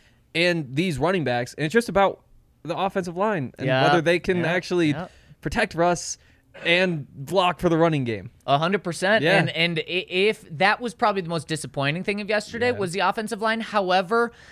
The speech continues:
Speaker 2: I don't wanna knock them because they're the only two guys that are pretty stable. And even yesterday, the only guy that was really stable there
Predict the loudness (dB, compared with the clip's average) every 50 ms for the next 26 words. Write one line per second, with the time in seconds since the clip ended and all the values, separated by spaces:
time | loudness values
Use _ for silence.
0 | -20 -20 -20 _ -6 0 2 2 4 4 4 2 2 0 -2 -2 0 0 2 2
1 | 2 2 0 0 -2 -2 0 0 -2 0 2 2 2 0 0 0 4 6 6 6
2 | 6 2 0 -4 -4 -2 -2 -4 -4 -4 -4 -2 0 2 2 2 2 2 0 -2
3 | -2 -2 -4 -6 -8 -8 -8 -8 -4 -2 -2 -2 -2 -2 -4 -6 -6 -8 -10 -8
4 | -8 -6 -4 -4 -2 -2 -4 -4 -4 -4 -4 -4 -4 -4 -6 -6 -6 -6 -6 -4
5 | -4 -2 0 0 0 0 -2 -4 -6 -8 -8 -6 -6 -4 -4 -4 -4 -6 -6 -4
6 | -2 -2 -2 -2 -2 -4 -4 0 0 0 0 0